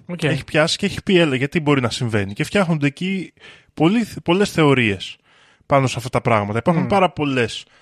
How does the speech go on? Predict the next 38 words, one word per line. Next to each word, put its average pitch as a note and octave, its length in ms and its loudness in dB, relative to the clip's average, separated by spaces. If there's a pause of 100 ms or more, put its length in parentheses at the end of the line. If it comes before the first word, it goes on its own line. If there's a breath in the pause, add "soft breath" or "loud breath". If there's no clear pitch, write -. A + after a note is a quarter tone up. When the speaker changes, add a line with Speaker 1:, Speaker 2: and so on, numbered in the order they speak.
(200 soft breath)
Speaker 2:
συσχετήσεις - 840 -4
και C#3+ 140 -8
μπορούμε F3 380 -4
να G#3+ 100 -4
τις - 120 -12
πούμε G3 200 -4
κάπως E3+ 300 -2
επιγραμματικά. B2 880 0 (300 soft breath)
Εγώ C#3+ 200 2
έχω G3+ 200 2
μία G#3 300 4
που B2 80 -14
θέλω A#2+ 200 2
να A2 80 0
αναπτύξω G#2+ 460 -2
περισσότερο G2+ 500 0
σήμερα, G#2 600 -4 (520 soft breath)
αλλά F#3+ 340 -4
ας F#3+ 220 -6
δούμε G#3+ 200 -2
γενικά. F3+ 380 0
Speaker 1:
Οκ. B2 60 -2 (840 loud breath)
Speaker 2:
Υπάρχουν G3+ 440 2
αρχικά, F3+ 640 2 (160)
ας D3 160 -4
το E3 100 -2
πούμε, G3 300 -2
οι D#3 280 -2
ανθρώπινες C3+ 920 0 (300)
θεωρίες. G#2 720 -2 (480 soft breath)
Ότι C3 240 -4
με C3 80 -2
κάποιο D#3+ 260 0
τρόπο D#3 260 0
από - 140 0
εκεί D#3+ 160 0
το B2 120 0
κράτος D3+ 580 -2